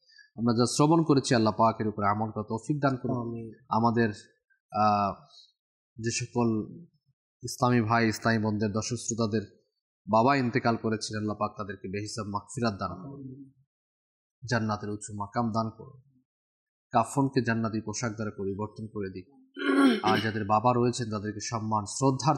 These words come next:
Speaker 1: চোখে দেখার, বেশি বেশি খিদমত করা তৌফিক নসিব করুন।
Speaker 2: আমিন।
Speaker 1: আমিন। বিজাহিন নবী আমিন সাল্লাল্লাহু আলাইহি ওয়াসাল্লাম।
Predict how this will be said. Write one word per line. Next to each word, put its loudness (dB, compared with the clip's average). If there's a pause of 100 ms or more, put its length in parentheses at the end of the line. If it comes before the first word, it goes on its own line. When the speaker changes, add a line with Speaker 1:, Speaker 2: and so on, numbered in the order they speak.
Speaker 1:
চোখে -4
দেখার, -4 (960)
বেশি 4
বেশি 0
খিদমত -2
করা -2
তৌফিক -6
নসিব -10
করুন। -8
Speaker 2:
আমিন। -18
Speaker 1:
আমিন। 0 (480)
বিজাহিন 4
নবী 2
আমিন 0
সাল্লাল্লাহু 0
আলাইহি -4
ওয়াসাল্লাম। -8